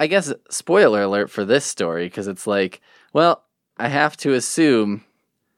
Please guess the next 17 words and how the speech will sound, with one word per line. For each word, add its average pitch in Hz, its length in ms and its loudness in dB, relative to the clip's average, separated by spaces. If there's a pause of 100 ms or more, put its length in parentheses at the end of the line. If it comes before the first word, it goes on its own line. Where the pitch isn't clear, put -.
(340)
that, 110 280 -2
uh, 104 440 2 (440)
Anti-Math 110 680 -2
was 98 180 -2
successful, 92 920 -6
unfortunately, 78 960 -12 (720)
because, 90 460 -6
uh, 87 180 -4
based 98 400 -6
on 98 140 -4
everything 117 520 -4
I 98 120 -2
know 90 300 -2
about 85 440 -6 (220)
math 73 360 -8 (140)
and 87 160 -10
numbers, 73 540 -12